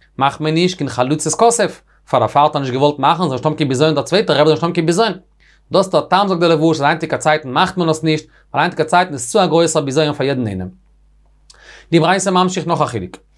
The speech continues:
על כל המתים כולן מסתפר לאחר שלושים יום. נור די שלושים קען מען זיך אפשארן. על לוי ועל אמוי, עד שיגערו בו חבריו. א גאנצע צוועלף חדשים, טאר זיך נישט אפשארן, ביז מיר שרייט דעם מען, אז צו גרויסע אור.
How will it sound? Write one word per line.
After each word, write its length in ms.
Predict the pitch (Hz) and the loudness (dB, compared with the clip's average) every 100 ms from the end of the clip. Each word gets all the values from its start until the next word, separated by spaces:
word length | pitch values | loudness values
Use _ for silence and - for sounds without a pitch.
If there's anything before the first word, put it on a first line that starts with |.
| _ _ 160 | _ _ 0
על 160 | 160 | 0
כל 240 | 156 214 202 | 2 2 2
המתים 440 | 180 196 190 170 | 2 -2 -2 -4
כולן 340 | 202 202 190 | -2 0 2
מסתפר 540 | 170 156 - 185 190 180 | 2 0 2 2 2 2
לאחר 280 | 170 175 180 | 2 0 0
שלושים 360 | 185 185 190 | 2 2 2
יום. 120 | 170 170 - 165 | 0 -2 -4 0
נור 140 | 185 | 2
די 100 | 139 | 2
שלושים 360 | 180 202 185 185 | 0 2 2 2
קען 100 | 180 | 2
מען 100 | 170 | 0
זיך 80 | |
אפשארן. 280 | 156 - 131 120 - - _ | 0 -2 -8 -10 -20 -20 _
על 180 | 156 147 | 0 0
לוי 280 | 156 190 185 | 2 0 2
ועל 240 | 156 139 | 0 2
אמוי, 360 | 185 185 190 190 - _ _ - | 2 2 2 -2 -14 _ _ -2
עד 220 | 147 151 | -2 -2
שיגערו 680 | 156 - 202 175 156 175 170 | -4 -2 -2 0 0 0 2
בו 120 | 160 | 2
חבריו. 400 | 156 131 120 107 92 _ | 2 -2 -4 -6 -10 _
א 120 | 139 | -2
גאנצע 360 | 151 202 190 180 | 2 0 0 -2
צוועלף 320 | - 180 170 | 0 0 2
חדשים, 560 | 151 175 190 190 190 185 - _ - | 0 0 0 0 -2 -4 -14 _ 0
טאר 180 | 190 | 2
זיך 100 | 180 | 2
נישט 140 | 139 202 | 0 0
אפשארן, 380 | 202 208 196 175 | 0 0 0 0
ביז 200 | 233 190 | 0 0
מיר 100 | 185 | 0
שרייט 300 | 196 214 208 | 0 0 -2
דעם 120 | 208 | 0
מען, 180 | 214 208 202 | 0 0 -2
אז 160 | 190 | 0
צו 120 | 214 | 0
גרויסע 320 | 180 190 185 165 | 2 2 2 2
אור. 240 | 135 | 0